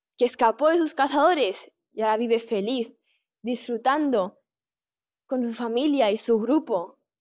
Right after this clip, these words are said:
en libertad, donde debe de ser, en el mar abierto? ¿Con qué imagen nos queremos quedar? ¿Qué queremos enseñar a nuestros hermanos,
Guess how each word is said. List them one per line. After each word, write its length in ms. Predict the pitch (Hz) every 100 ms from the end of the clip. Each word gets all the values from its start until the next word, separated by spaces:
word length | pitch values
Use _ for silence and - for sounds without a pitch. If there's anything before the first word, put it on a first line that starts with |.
| _ _ -
en 160 | 240
libertad, 600 | 233 220 214 - 269 208 - _ _ -
donde 280 | 269 269
debe 220 | 294 381 359
de 120 | 320
ser, 360 | - 370 262 -
en 160 | 233
el 120 | 226 220
mar 240 | 240 277
abierto? 720 | 247 202 302 320 233 180 - _ _ _ _ _ _ _ _ _ _ _ _ _ _ _ _ _ _ _
¿Con 180 | 294 302
qué 100 | 381
imagen 640 | 349 196 202 180 165 - _ -
nos 220 | 190 196
queremos 440 | 202 190 180 175
quedar? 360 | - 185 165 160 - _ _ _ _ _ _ _ _ _ _ _ _ _ _ _ _ _ _ _ -
¿Qué 160 | 359
queremos 400 | 370 302 311 311
enseñar 680 | 262 240 208 202 208 196 - _ _ _ _
a 80 | -
nuestros 340 | 226 214 208 214
hermanos, 800 | 196 208 214 180 156 - -